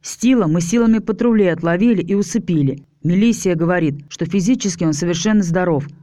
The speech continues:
а вот что творится в его голове — загадка. Даже не представляю, кто ему теперь может помочь. Самое обидное,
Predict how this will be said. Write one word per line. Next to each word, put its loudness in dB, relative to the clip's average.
а -8
вот -4
что -4
творится -2
в -2
его 0
голове — 0
загадка. -4
Даже -4
не 0
представляю, -2
кто -2
ему 0
теперь -2
может 0
помочь. 0
Самое -2
обидное, 0